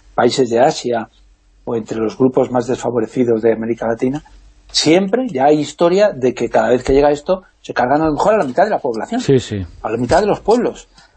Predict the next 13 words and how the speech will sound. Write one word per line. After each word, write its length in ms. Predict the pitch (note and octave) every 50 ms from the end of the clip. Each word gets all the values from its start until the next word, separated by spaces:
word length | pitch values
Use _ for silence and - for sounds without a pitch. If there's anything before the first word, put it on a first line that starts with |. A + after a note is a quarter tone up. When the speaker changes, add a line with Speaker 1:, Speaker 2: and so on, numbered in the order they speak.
| _ -
Speaker 1:
Y 140 | - - -
cada 180 | - C3+ A#2
vez 140 | B2 D#3+ F3
los 100 | G#3+ F#3+
pueblos 240 | - A#3+ A#3 B3 A3
son 140 | - B3+ A#3
más 140 | G#3+ G3
pequeños. 560 | - - - - G3+ B3+ B3+ E3 G#2 - - - - _ _ _ _ _ _ -
Y 160 | C#3+ D3+ C#3+
dices, 480 | B2 C3+ B2+ - C#3+ C3 C3 B2 - - _ - -
mm, 460 | C3 C3 B2 B2 B2 B2 A#2+ A#2 B2 C3 _ _ -
son 200 | - - A#2+ B2
más, 100 | C#3 D3